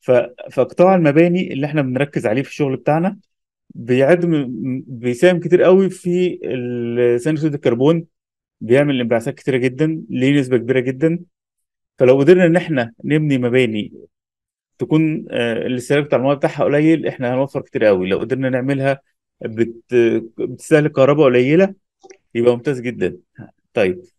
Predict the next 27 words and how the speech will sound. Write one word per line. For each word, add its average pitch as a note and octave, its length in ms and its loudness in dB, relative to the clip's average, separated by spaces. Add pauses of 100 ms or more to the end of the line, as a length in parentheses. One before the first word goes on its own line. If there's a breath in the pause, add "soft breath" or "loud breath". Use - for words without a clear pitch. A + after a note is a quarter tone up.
(160)
تعال C#3+ 220 2
بقى F3 100 4
نشوف E3 180 -6
بالأرقام. A#2+ 540 -2 (920)
في F3 160 4
حاجة F3 200 0
في F#3 60 -4
أستراليا E3+ 540 2
اسمها D#3 520 -4
الجرين B2 600 -2
ستار. B2 480 0 (960)
فلو E3+ 420 6
إن D3 120 -2
انبعاثات C3+ 500 -2
الاحتباس C3+ 560 -2
الحراري C#3 640 0 (280)
من B2 140 0
الأبنية C#3+ 640 0 (300)
اللي A#2+ 220 -4
واخدة B2+ 360 0
شهادة B2+ 420 -2 (120)
ال-، G#2 460 -4
الجرين G2+ 640 -2
ستار D#3+ 440 0 (600)
أقل E3 400 4
من D3 140 -2
العادية E3+ 640 0